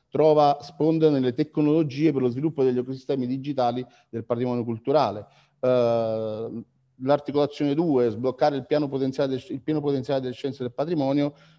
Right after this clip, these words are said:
eh, trova diverse articola-, trova articolazione nelle tecnologie, cioè le tecnologie trovano articolazione, eh, per la diagnostica, per la conservazione, per il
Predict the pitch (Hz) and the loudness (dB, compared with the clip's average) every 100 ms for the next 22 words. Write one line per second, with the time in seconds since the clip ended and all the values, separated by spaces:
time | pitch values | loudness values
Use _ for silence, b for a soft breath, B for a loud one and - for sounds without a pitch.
0 | b 135 131 127 123 156 160 156 135 147 | b 4 8 6 6 4 4 4 6 4
1 | 151 - - 131 123 - 139 143 139 147 | 4 0 0 2 2 -2 0 0 0 0
2 | 135 127 127 147 165 170 - 143 131 123 | 2 2 0 -2 0 0 0 0 0 0
3 | 131 - 147 151 123 127 135 135 - 110 | -4 -2 0 0 0 0 2 2 -2 -6
4 | 107 107 120 151 143 135 123 120 110 131 | -6 -6 -10 -6 -2 -2 -2 -6 -6 -6
5 | 156 156 127 127 - _ _ - 123 117 | -6 -6 -8 -8 -10 _ _ -6 -2 -2
6 | 110 110 107 107 107 104 104 113 - 120 | -2 -2 -2 -4 -4 -4 -6 -8 -4 -2
7 | 123 147 151 156 - 139 135 117 107 110 | 0 0 0 -2 -6 -6 -4 -2 -4 -8
8 | - 131 - 143 135 107 104 | -8 -8 -6 -4 -4 -4 -6